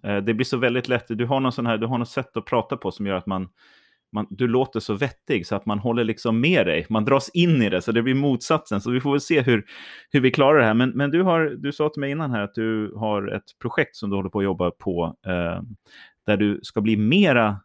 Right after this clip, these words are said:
provocerande, men kanske inte mera polariserande. Kan du berätta lite grann om, om vad, om vad det där är för någonting?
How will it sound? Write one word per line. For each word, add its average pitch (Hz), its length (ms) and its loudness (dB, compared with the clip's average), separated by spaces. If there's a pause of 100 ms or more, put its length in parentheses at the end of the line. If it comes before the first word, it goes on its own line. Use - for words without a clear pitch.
(680)
provocerande, 123 840 0 (220)
men 120 100 0
kanske 165 240 0
inte 180 160 0
mera 151 260 2
polariserande. 127 840 -2
Kan 120 160 -8
du 127 200 -2
berätta 131 340 -4
lite 92 160 -8
grann 90 160 -4
om, 85 140 -8 (680)
om 92 120 -10
vad, 90 240 -4
om 98 100 -14
vad 101 120 -2
det 101 60 -2
där 113 140 0
är 85 40 -4
för - 100 -12
någonting? 76 220 -18